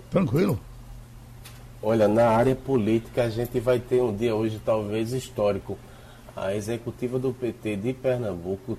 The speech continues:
Speaker 2: tá decidindo hoje se sai, se rompe ou se mantém aliança com o governo de Paulo Câmara. É, o encontro começou agora,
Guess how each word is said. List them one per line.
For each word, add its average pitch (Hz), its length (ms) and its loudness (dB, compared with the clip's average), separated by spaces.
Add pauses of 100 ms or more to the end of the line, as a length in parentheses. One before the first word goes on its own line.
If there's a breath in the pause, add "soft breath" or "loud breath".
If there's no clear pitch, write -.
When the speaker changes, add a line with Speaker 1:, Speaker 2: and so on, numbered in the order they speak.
Speaker 2:
tá 107 160 0
decidindo 110 840 -2
hoje 117 460 2
se - 320 -4
sai, 104 480 0
se 143 260 -6
rompe 107 680 -2
ou 117 140 -2
se 131 140 -6
mantém 131 400 2
aliança 110 580 -2
com 123 140 -2
o - 20 -4
governo 110 400 -2
de 110 400 0 (100)
Paulo 110 240 2
Câmara. 104 360 -2 (600 loud breath)
É, 87 840 -4
o - 80 -6
encontro 110 340 -4
começou 113 380 2
agora, 101 680 4